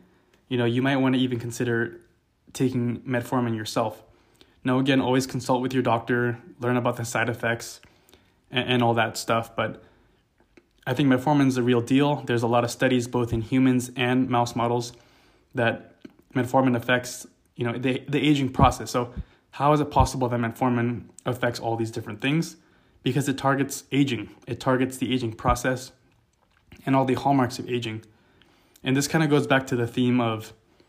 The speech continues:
of health span and, and if you read, you know, Lifespan by David Sinclair, this is the whole theme. Aging is the kinda like the number one thing that's causing, uh, all these a-, all these dis-, diseases like heart disease and cancer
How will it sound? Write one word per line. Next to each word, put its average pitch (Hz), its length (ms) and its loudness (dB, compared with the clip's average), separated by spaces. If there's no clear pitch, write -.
of 123 180 0
health 127 260 2
span 120 360 2
and, 113 380 -2
and 113 600 -4
if 123 120 -4
you 135 120 4
read, 127 240 4
you 123 60 0
know, 113 120 0
Lifespan 117 520 0
by 113 80 0
David 117 240 0
Sinclair, 117 360 -2
this 131 220 -4
is 139 80 -4
the 127 80 2
whole 117 160 2
theme. 107 380 -6
Aging 151 380 2
is 123 180 -2
the 117 380 -2
kinda 127 200 0
like 117 140 -2
the 123 60 -4
number 131 240 4
one 123 180 2
thing 123 180 0
that's 113 340 -2
causing, 117 760 0
uh, - 160 -14
all 131 140 2
these 120 160 4
a-, 123 300 -4
all 123 80 -2
these 120 160 0
dis-, 123 300 -2
diseases 123 580 -2
like 110 300 -6
heart 127 160 2
disease 113 560 -4
and 110 400 -6
cancer 117 640 -4